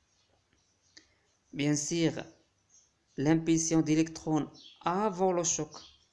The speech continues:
la projection de l'impulsion avant le choc sur Y, c'est zéro, car c'est perpendiculaire à l'axe O Y. Et la projection de l'impulsion après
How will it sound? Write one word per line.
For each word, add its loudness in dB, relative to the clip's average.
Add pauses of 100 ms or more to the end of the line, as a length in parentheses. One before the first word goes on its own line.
(840)
la -8
projection -2
de 0
l'impulsion 0
avant -2
le 0
choc -6
sur -4
Y, -2
c'est -2
zéro, -4 (540)
car -2 (500)
c'est -8 (300)
perpendiculaire -2
à -2
l'axe -4
O -6
Y. -2 (1200)
Et 0
la 0
projection -2 (360)
de 0 (320)
l'impulsion 0 (560)
après -2